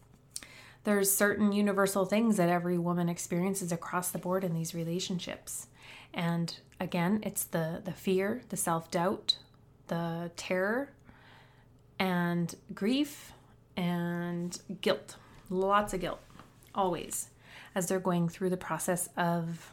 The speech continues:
removing themselves from the relationship. Sometimes slowly, the guilt comes as they're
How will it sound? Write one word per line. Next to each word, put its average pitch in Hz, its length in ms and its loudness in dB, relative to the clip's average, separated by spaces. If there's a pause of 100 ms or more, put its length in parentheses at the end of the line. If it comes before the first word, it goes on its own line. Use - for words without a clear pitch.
(100)
removing 190 400 4
themselves 180 500 0
from 165 460 2
the 165 120 -4
relationship. 190 760 -2 (440)
Sometimes 170 480 0
slowly, 202 680 2 (500)
the 190 200 2
guilt 175 360 4
comes 175 480 2
as 170 180 -2
they're 180 440 -2